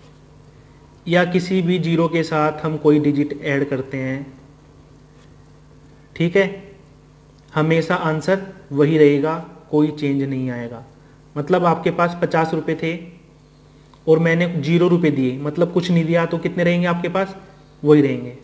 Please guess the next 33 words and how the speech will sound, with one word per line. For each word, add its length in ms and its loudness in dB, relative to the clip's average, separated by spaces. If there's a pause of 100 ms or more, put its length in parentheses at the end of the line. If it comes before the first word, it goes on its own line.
माना 240 -4
हमने 200 -4
पचास 380 -4
रुपये 200 -4
थे 140 0
आपके 260 -4
पास, 300 -6 (640)
मैंने 240 0
ज़ीरो 240 0
रुपये 260 0
दिए, 260 0 (300)
तो 380 -2 (540)
कितने 200 -2
हो 120 4
गए 100 2
आपके 220 0
पास? 280 -4 (100)
पचास 420 -2
ही 60 -2
रहेंगे। 420 -4 (680)
यहाँ 180 0
मानते 300 0
हैं 260 -6 (520)
कि 60 2
आपके 220 2
पास 200 -4
कुछ 220 -4
नहीं 180 -2
था, 480 -6
मैंने 260 -2
पचास 380 0
रुपये 220 -4
दिए, 220 0